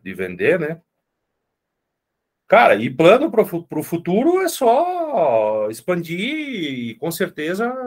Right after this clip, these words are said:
é, é, como é que eu vou te dizer? É trabalhar pra investir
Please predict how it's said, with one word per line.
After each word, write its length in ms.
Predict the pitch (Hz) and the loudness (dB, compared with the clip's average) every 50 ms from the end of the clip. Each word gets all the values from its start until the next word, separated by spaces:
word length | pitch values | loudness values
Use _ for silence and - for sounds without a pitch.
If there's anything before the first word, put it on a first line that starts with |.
| 240 226 | -8 -6
é, 420 | 190 156 143 123 127 117 98 101 _ _ _ _ _ _ _ _ _ _ _ _ _ _ _ _ _ _ _ _ _ | -6 -4 -4 -4 -6 -6 -10 -12 _ _ _ _ _ _ _ _ _ _ _ _ _ _ _ _ _ _ _ _ _
é, 440 | - 110 113 113 113 110 107 104 - _ _ _ _ _ _ _ _ _ _ _ _ _ _ _ _ _ _ _ _ _ _ _ _ _ _ _ _ _ _ _ _ _ _ _ _ _ _ _ _ _ | -4 -2 0 2 2 2 0 -2 -4 _ _ _ _ _ _ _ _ _ _ _ _ _ _ _ _ _ _ _ _ _ _ _ _ _ _ _ _ _ _ _ _ _ _ _ _ _ _ _ _ _
como 120 | - 110 117 | -16 -14 -14
é 40 | 117 | -10
que 80 | - 127 | -10 -8
eu 40 | |
vou 100 | 120 120 120 | -10 -8 -8
te 100 | - 120 | -8 -10
dizer? 380 | 101 - 107 113 110 - - - | -10 -6 -6 -4 -4 -4 -6 -10
É 140 | - - 120 | -10 -10 -8
trabalhar 720 | 120 - - 131 135 131 135 131 123 120 123 160 196 240 247 - | -4 2 4 4 4 6 6 4 4 4 4 2 2 0 0 -2
pra 180 | - 190 160 | -4 -4 -4
investir 960 | 165 185 233 226 185 170 175 165 165 - - - - - 208 247 277 277 320 | -2 -4 -4 -6 -4 -4 -4 -4 -4 -6 -8 -10 -8 -6 -6 -6 -6 -8 -12